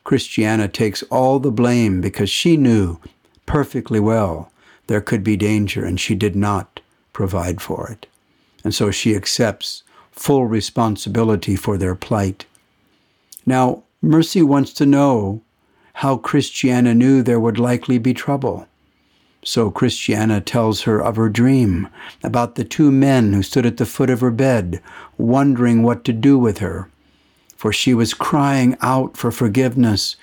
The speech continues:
and they didn't want to lose her as they did her husband. And those two men were the ones that turned out to be the ill-favored ones. And thus Satan's minions ply their evil ways.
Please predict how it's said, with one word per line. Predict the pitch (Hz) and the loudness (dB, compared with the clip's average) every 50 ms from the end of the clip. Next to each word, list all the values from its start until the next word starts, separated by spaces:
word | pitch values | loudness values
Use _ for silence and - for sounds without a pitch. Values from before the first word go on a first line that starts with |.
| - - - - - - | -20 -20 -20 -20 -14 -8
and | - - 117 123 | -4 0 0 2
they | 120 | 2
didn't | 110 123 113 - 139 143 | 2 2 2 2 2 2
want | 143 127 120 110 - | 2 0 0 0 0
to | 123 | 2
lose | 117 123 127 123 117 104 - | 2 4 4 4 2 2 -2
her | - - 151 139 127 123 113 107 101 98 - - - - - | -4 -2 0 2 2 2 2 0 -2 -6 -10 -14 -20 -12 -8
as | - 123 120 - | -4 -4 -2 -2
they | - 123 110 | -2 -2 -2
did | 101 110 120 120 107 85 | 0 0 2 2 0 0
her | 90 104 101 | -2 -2 -2
husband. | 92 110 117 117 101 98 110 98 90 87 95 92 - _ _ _ _ _ _ - | 0 -2 -2 -2 -4 -4 -6 -6 -6 -6 -8 -10 -16 _ _ _ _ _ _ -10
And | - 98 98 95 | -6 -2 -2 0
those | 117 123 135 131 120 - | 2 2 2 0 0 -2
two | - - 131 | 0 2 2
men | 120 123 123 120 113 104 90 85 87 - _ _ _ _ _ _ _ _ _ _ - | 4 4 4 2 2 0 -2 -4 -8 -12 _ _ _ _ _ _ _ _ _ _ -4
were | - 110 104 | -2 -2 0
the | 95 101 | 0 0
ones | 95 104 107 107 104 98 98 95 90 - | 0 0 0 0 0 0 0 -2 -2 -4
that | 101 - - | -6 -6 -4
turned | - 117 113 110 101 101 | -2 0 2 2 2 2
out | 104 101 95 - - | 0 -2 -2 -4 -8
to | - 107 | -8 -4
be | 101 104 101 95 92 90 90 - _ _ _ _ _ _ - | -2 0 0 2 0 0 -2 -6 _ _ _ _ _ _ -4
the | - 107 98 98 | -2 -2 0 0
ill-favored | 107 101 95 90 - - - 110 107 92 117 - - | 0 0 -2 -2 -2 -2 0 0 0 -2 -4 -8 -8
ones. | - - - 85 - - 127 - - - - - - _ _ _ _ _ _ _ - - | -8 -8 -8 -8 -8 -10 -10 -8 -8 -8 -8 -8 -14 _ _ _ _ _ _ _ -6 -4
And | 107 107 98 | -2 -2 0
thus | 95 117 117 113 110 - - - - - - _ _ _ _ _ | 0 0 0 0 -2 -6 -8 -8 -10 -12 -16 _ _ _ _ _
Satan's | - - - - - 120 120 - - - 117 101 95 - 107 | -8 -6 -4 -2 -2 -2 -2 -2 -4 -2 -2 0 0 0 0
minions | 101 107 110 110 113 110 107 98 92 90 87 87 - - - | 0 2 2 4 4 4 2 2 0 -2 -2 -2 -2 -2 -2
ply | - - - - 123 113 110 110 110 104 98 98 92 90 - _ _ - - _ _ _ _ | -4 -6 -4 -2 0 0 2 2 0 -2 -2 -6 -8 -12 -14 _ _ -20 -20 _ _ _ _
their | - 110 98 92 - - | -4 -2 -2 -2 -2 -2
evil | - 123 117 113 98 104 92 90 92 | 0 2 2 2 2 0 -2 -2 -2
ways. | 90 98 101 98 95 90 87 104 113 131 - - - - - | -2 -2 -2 -2 -4 -4 -6 -8 -8 -8 -8 -8 -8 -8 -12